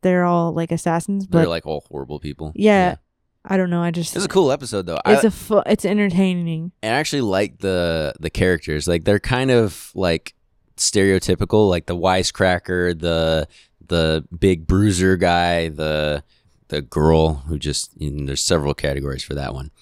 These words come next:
Speaker 1: Mm-hmm.
Speaker 2: But, um, yeah, I don't know. The, did you wanna talk about the characters a little bit?
Speaker 1: Um, I, I don't know. I,
Speaker 2: <laughs>
Speaker 1: I, the part that, like, see, I was going back to Baby Yoda. So they find Baby Yoda when they're fighting over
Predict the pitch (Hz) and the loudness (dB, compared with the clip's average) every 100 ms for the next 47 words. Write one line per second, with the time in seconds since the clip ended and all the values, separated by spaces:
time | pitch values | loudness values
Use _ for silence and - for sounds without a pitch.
0 | - 208 196 196 190 185 - 71 65 62 | 4 6 8 8 6 4 -2 0 0 0
1 | - _ _ _ _ 87 64 - _ _ | -6 _ _ _ _ 0 0 -4 _ _
2 | _ - 78 67 65 73 71 _ _ 95 | _ -6 -4 -4 -6 -8 -10 _ _ 0
3 | 98 95 87 85 92 90 87 85 80 80 | 4 4 2 0 -2 2 2 2 0 2
4 | 80 - 80 78 78 80 78 80 - _ | -2 0 -2 -2 -2 -2 0 0 -2 _
5 | _ _ - - - - 233 226 220 214 | _ _ -16 -16 -14 2 6 6 4 0
6 | 208 _ _ _ _ - 214 214 214 214 | -10 _ _ _ _ 0 2 2 4 4
7 | 214 214 214 208 - _ _ _ _ - | 6 4 4 2 0 _ _ _ _ 0
8 | 240 165 160 165 175 - - 220 240 - | 2 2 -2 -4 -4 -4 2 4 4 0
9 | _ - - - - - 233 254 262 247 | _ -8 -4 0 0 4 6 6 6 2
10 | - 247 247 233 285 302 254 240 - _ | 0 4 6 6 6 4 4 4 4 _
11 | - 208 - 202 208 202 190 185 180 180 | -10 -8 -2 0 0 -2 -2 0 2 2
12 | 180 175 175 156 165 160 165 - 196 190 | 2 2 2 0 2 4 2 4 4 6
13 | 208 240 220 240 247 254 220 220 196 190 | 6 6 6 4 4 2 4 6 6 6
14 | 190 190 180 175 175 170 - 190 185 180 | 6 6 6 2 0 -2 2 4 4 2
15 | 180 170 170 170 | -2 0 2 2